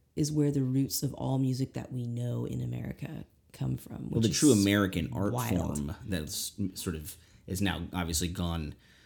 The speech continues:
Speaker 2: viral in a way. You know, it's like the whole
Speaker 1: Mm-hmm.
Speaker 2: world
Speaker 1: Sure.
Speaker 2: has to, like, experience jazz and blues and rock and roll. It all comes from this one little,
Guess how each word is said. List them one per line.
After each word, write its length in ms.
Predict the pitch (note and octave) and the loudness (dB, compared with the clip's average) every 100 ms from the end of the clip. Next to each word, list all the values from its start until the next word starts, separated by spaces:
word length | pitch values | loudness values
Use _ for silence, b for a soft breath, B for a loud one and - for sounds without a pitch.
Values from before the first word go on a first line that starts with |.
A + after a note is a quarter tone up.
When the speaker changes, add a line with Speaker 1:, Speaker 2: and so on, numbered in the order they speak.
| b b b _ - | b b b _ -6
Speaker 2:
viral 600 | F#2+ G2 G2+ F#2 D#2 E2+ | 0 2 4 4 2 -2
in 100 | F2+ | -2
a 60 | F2 | -2
way. 180 | D2+ - | -4 2
You 60 | A2+ | 2
know, 60 | |
it's 80 | F#2 | 4
like 120 | G2 | 4
the 60 | F2+ | 4
whole 160 | F3 E2 | 6 6
Speaker 1:
Mm-hmm. 100 | F#2+ | 6
Speaker 2:
world 460 | G#2+ F#2+ E2 E2+ - _ _ - | 4 4 0 -6 -12 _ _ -2
Speaker 1:
Sure. 280 | - D3 | 2 2
Speaker 2:
has 440 | C3 - G#2 F#2 - | 2 4 6 6 2
to, 180 | G#2+ E2+ | 0 0
like, 360 | F2 D2+ - _ - | 0 -4 -8 _ -14
experience 640 | - - G#2 F2+ E2 D#2 | -6 -2 2 2 2 -2
jazz 400 | - E2+ D#2+ C#2 | -2 -2 -2 -4
and 100 | D#2 | -6
blues 360 | D2 D#2 C#2+ D2 | -6 -6 -6 -6
and 200 | C#2 C#2 | -8 -8
rock 260 | D#2 D#2 D2+ | -8 -8 -8
and 80 | D#2+ | -8
roll. 240 | D#2 D2 | -8 -8
It 60 | C#2+ | -4
all 160 | F2+ F2+ | -4 -2
comes 320 | - G#2 F#2 | 0 0 2
from 140 | F#2+ | 0
this 160 | F2+ - | 0 -2
one 420 | G2+ A2+ A#2+ A#2+ | 0 2 4 4
little, 400 | A#2+ A2+ A2 | 2 2 2